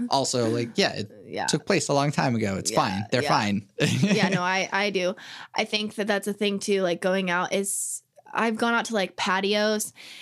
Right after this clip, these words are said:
Speaker 1: and at
Speaker 2: Mm-hmm.
Speaker 1: first it was, like, super stressful. And now I think I just, like, as horrible as it sounds, started to, like, ignore it and just be like, "Okay, just,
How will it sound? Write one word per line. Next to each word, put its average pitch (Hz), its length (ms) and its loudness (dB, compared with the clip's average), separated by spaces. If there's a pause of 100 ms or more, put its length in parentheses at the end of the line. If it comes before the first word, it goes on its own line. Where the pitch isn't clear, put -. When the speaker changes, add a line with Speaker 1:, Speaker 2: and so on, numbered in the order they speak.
Speaker 1:
and 135 180 4
at - 120 4
Speaker 2:
Mm-hmm. 214 80 2
Speaker 1:
first 202 240 0
it 185 40 0
was, 190 100 0
like, 220 140 0
super 196 280 0
stressful. 185 580 0
And 196 160 0
now 190 280 2
I 170 140 2
think 202 300 0
I 185 100 0
just, 214 260 -2
like, 208 360 -2 (480)
as 196 140 -2
horrible 190 280 2
as 196 80 0
it - 100 -4
sounds, 180 280 0
started 180 240 -2
to, 202 120 0
like, 175 180 0
ignore 165 400 -2
it 170 260 -2
and 196 140 0
just - 160 -6
be 196 80 0
like, 180 140 0
"Okay, 269 400 -4 (480)
just, 226 160 -8